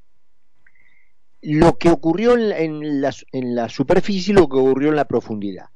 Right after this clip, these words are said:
Esto lo, lo, yo lo llamo de superficie, o sea, rosca, eh, básicamente inútil,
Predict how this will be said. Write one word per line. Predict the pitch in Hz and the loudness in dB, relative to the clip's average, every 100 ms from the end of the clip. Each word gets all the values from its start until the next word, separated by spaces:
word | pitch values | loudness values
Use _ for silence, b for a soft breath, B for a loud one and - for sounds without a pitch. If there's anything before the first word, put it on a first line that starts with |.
| - - - | -20 -8 0
Esto | 294 - 285 | 0 2 2
lo, | 262 185 - | 4 2 2
lo, | 143 139 135 | 2 2 2
yo | 139 190 | 0 0
lo | |
llamo | 160 190 196 196 | 0 -2 -2 -6
de | 143 139 | -4 -6
superficie, | - 110 117 147 120 - 90 - - - - - - | -6 -8 -6 -6 -8 -10 -16 -16 -20 -20 -20 -20 -12
o | |
sea, | - - 120 - - | -2 0 -2 -6 0
rosca, | 151 165 160 - 151 160 156 - - - - - - | 4 6 6 2 -2 -2 -4 -16 -20 -20 -20 -18 -12
eh, | 113 107 104 107 107 - - - - - | -8 -8 -8 -10 -14 -20 -20 -20 -20 -10
básicamente | 135 135 120 120 123 123 127 | -6 -4 -4 -4 -4 -2 0
inútil, | 160 185 165 175 196 | 2 2 2 0 0